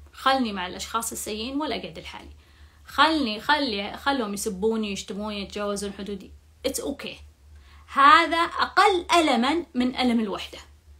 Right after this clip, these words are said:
فيكون عنده هذه الخيارات. أقل ألمًا إني أروح في علاقة سامة من إني أبقى وحيدًا، فيختار هذا الخيار، يختار هذا الخيار.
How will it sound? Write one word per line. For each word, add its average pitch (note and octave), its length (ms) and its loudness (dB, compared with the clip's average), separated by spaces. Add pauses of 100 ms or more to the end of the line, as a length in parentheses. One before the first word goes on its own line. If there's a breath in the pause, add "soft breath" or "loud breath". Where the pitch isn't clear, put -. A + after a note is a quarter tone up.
فيكون A#3 240 -6
عنده A3 180 0
هذه G#3+ 160 0
الخيارات. F3+ 540 -8 (920)
أقل E4 360 4
ألمًا G#3+ 340 2
إني A3 380 -4
أروح A#3+ 180 -2
في A3 120 -2
علاقة G3 340 -4
سامة B3 420 -6 (360 soft breath)
من B3+ 160 0
إني C#4 520 2 (160)
أبقى B3 600 0
وحيدًا، F#3+ 460 -6 (1160)
فيختار C4+ 380 -6
هذا G3 200 -10
الخيار، - 420 -18 (880)
يختار A#3 240 -12
هذا F#3+ 220 -16
الخيار. - 360 -20